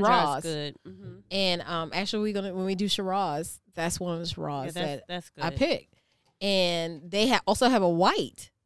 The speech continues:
Speaker 2: Mm-hmm.
Speaker 1: But that one is just a little bit sweeter. It's more like in the sense
Speaker 2: Okay,
Speaker 1: of, um,
Speaker 2: educ-, you was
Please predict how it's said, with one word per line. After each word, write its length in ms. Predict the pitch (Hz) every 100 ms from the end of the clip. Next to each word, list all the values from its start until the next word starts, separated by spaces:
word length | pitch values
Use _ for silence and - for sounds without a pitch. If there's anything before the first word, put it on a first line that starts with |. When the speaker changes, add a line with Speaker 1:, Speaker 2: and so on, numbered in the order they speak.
| 170
Speaker 2:
Mm-hmm. 320 | 190 190 165 185 _ _
Speaker 1:
But 200 | 170 180 175
that 220 | 202 294
one 160 | 220
is 220 | 196 190 -
just 340 | 202 285 -
a 40 | 381
little 160 | 277
bit 160 | 233 247
sweeter. 680 | - - 202 175 170 196 220
It's 300 | 180 180 -
more 260 | 196 196 196
like 220 | 180 180
in 260 | 185 180
the 100 | 180
sense 320 | 175 208 208 185
Speaker 2:
Okay, 100 | 185
Speaker 1:
of, 60 |
um, 200 | 185 185
Speaker 2:
educ-, 220 | 180 370
you 120 | 339
was 100 | 330